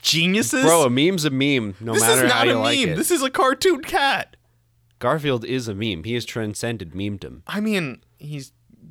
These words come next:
Speaker 1: yeah, he's a shitty cartoon, so I guess he is better as a meme.
Speaker 2: He's a comic.
Speaker 1: Well,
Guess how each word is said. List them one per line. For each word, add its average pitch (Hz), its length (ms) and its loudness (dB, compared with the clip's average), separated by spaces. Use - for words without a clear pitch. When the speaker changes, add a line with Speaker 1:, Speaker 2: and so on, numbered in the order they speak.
Speaker 1:
yeah, 131 180 -8
he's 147 220 -10
a 165 60 -6
shitty 113 340 -8
cartoon, 110 640 -8
so 120 100 -8
I 120 60 -6
guess 135 160 -4
he 117 160 -6
is 117 120 -6
better 113 280 -8
as 117 160 -8
a 117 40 -10
meme. 113 160 -8
Speaker 2:
He's 226 140 -4
a 190 60 -4
comic. 202 540 -4
Speaker 1:
Well, 143 320 -2